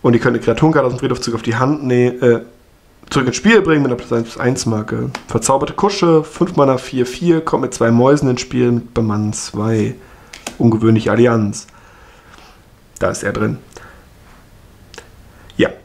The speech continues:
Zwei Mana, Verzauberung. Immer wenn du die zweite Karte innerhalb desselben Zuges spielst, erzeuge ein eins eins Feenwesen.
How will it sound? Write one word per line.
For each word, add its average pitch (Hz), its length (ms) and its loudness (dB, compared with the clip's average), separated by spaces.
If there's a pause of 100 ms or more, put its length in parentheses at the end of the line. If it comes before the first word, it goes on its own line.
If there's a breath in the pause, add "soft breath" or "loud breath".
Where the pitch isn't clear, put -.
(420 soft breath)
Zwei 156 280 0
Mana, 135 480 -2 (280)
Verzauberung. 113 720 0
Immer 147 240 0
wenn 127 440 -2
du 123 100 -6
die 120 120 -6
zweite 120 460 0
Karte 135 340 0
innerhalb 127 460 0
desselben 127 420 0
Zuges 131 300 -4
spielst, 123 460 -4
erzeuge 120 500 2
ein 117 200 0
eins 113 300 -6
eins 127 260 0
Feenwesen. 117 840 -2